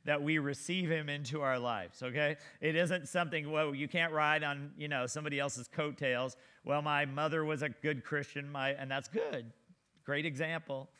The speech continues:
Doesn't get you anywhere, but it, it, it gets you in a place maybe where you can, you can, uh, receive Jesus. You know, Jake, uh, you know, didn't get saved because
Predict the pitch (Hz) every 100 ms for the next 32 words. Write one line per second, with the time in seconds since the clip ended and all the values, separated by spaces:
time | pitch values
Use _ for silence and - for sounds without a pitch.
0 | - _ - 151 143 165 - 175 160 139
1 | 131 123 123 131 - - 143 143 143 131
2 | 151 139 143 131 110 156 - 170 156 131
3 | - 156 170 - 165 160 156 143 147 143
4 | 156 151 151 139 127 - - _ 143 156
5 | 156 147 131 131 120 113 113 117 131 -
6 | 160 151 131 107 156 127 117 131 123 113
7 | 147 151 160 - - - _ 139 143 131
8 | 120 110 - - _ - 139 147 139 139
9 | - _ _ _ _ _ _ _ _ _
10 | _ _ _ _ _ _ _ _ _ _
11 | _ _ - - 156 127 120 156 - 147
12 | 139 139 123 117 147 123 120 113